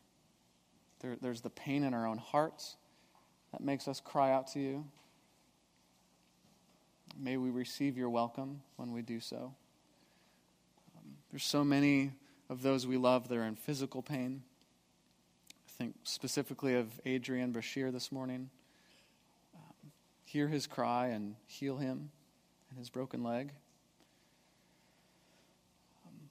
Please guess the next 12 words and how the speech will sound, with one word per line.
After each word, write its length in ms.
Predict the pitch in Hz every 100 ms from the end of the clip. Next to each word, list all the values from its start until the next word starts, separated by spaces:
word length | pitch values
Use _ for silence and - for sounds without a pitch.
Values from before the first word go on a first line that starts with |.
| _ -
but 100 | 143
God, 240 | 143 139
there's, 380 | 143 135 - -
there's 220 | 139 139
other, 420 | 135 147 135 127 127 - - - - - -
others 320 | 143 147 127
that 160 | 131 -
feel 240 | - 135
pain 380 | - 143 131 131
because 320 | 123 - 120
they've 180 | 120 113
lost. 680 | 110 113 120 123 - -